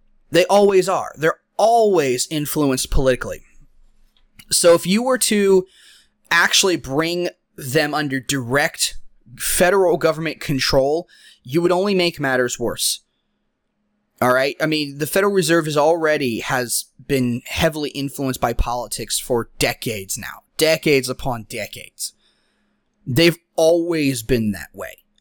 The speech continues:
E-, ever since inception, they've always had politicians,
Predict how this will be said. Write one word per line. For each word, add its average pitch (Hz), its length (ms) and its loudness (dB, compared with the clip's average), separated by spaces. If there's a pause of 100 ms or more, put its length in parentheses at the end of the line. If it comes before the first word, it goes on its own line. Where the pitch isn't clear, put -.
(380)
E-, 165 220 -2
ever 180 260 2
since 165 340 -2
inception, 135 760 0
they've 135 160 -4
always 170 480 4
had 147 420 -2 (460)
politicians, 165 960 0